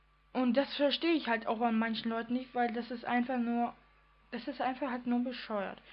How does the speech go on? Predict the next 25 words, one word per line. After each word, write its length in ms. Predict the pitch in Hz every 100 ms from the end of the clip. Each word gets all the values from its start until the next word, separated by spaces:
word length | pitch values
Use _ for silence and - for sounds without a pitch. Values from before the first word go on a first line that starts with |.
| - -
Und 80 | 226
dann, 200 | 226 240 - - - _ -
die 120 | 226
wollte 240 | 240 262 247
dann 180 | 233 220
für 120 | 220
vier 240 | 220 220
Tage 400 | 220 269 339 302
kommen. 260 | 294 277 262 - -
Die 80 | 240
ist 120 | 240
immer 200 | 381 403
halt 180 | 311 214
drei 200 | 247 311
bis 180 | 277 -
vier 160 | 262
Tage 360 | 247 220 220 220
da. 320 | 214 190 180 - - 254
„Ja, 300 | 302 349 370
ja, 380 | 359 330 330 320
für 160 | 302 294
ein 240 | 302 294
paar 180 | 277 254
Tage.“ 320 | 233 233 226
Und, 220 | 226 247